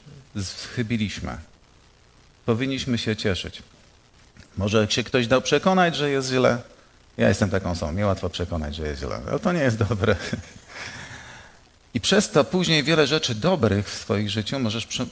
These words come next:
przeminąć. Więc dlatego powinniśmy żyć tak, aby na-, żebyśmy byli zadowoleni w naszym życiu. Żebyśmy mogli się cieszyć, żebyśmy mogli tą radość dawać innym.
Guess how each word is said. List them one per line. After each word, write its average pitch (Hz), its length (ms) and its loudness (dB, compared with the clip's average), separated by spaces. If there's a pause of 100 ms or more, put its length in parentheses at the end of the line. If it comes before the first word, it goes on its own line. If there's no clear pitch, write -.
przeminąć. 104 720 -2
Więc 110 140 -4 (120)
dlatego 139 380 4
powinniśmy 143 760 -2
żyć 123 280 -4
tak, 120 400 2 (920)
aby 101 200 2
na-, 98 280 2
żebyśmy 110 380 -2
byli 104 180 0
zadowoleni 101 640 2
w 90 40 -2
naszym 90 340 -2
życiu. 90 280 -4 (260)
Żebyśmy 139 280 -2
mogli 127 280 0
się 123 180 -2
cieszyć, 101 460 0
żebyśmy 110 280 0
mogli 127 240 0
tą 120 180 2
radość 113 260 2
dawać 113 420 2
innym. 107 380 2